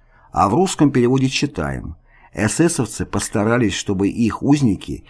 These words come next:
испытали все вообразимые и невообразимые страдания".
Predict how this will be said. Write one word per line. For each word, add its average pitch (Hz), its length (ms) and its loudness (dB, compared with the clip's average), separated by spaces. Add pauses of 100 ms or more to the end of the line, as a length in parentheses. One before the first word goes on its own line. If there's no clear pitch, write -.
(280)
испытали 107 720 2
все 104 260 0
вообразимые 98 760 2
и - 20 0
невообразимые 90 680 -2
страдания". - 720 -10